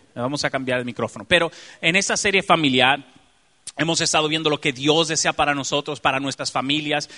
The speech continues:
en todas las áreas, lo que Él quiere. En, en,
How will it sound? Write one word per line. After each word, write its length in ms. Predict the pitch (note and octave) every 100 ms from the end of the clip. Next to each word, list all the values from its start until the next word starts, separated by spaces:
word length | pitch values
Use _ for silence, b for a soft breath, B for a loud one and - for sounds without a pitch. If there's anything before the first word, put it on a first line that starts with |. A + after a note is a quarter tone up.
| B
en 160 | C#3 C#3
todas 260 | D#3 D#3+
las 200 | D3 C3+
áreas, 320 | D#3 D3+ D3 C#3
lo 120 | C3
que 160 | C3+
Él 120 | C#3 C#3+
quiere. 380 | D3 D3 D3+ B B B
En, 180 | C3+ C#3+
en, 380 | D3 C#3+ C3+ C3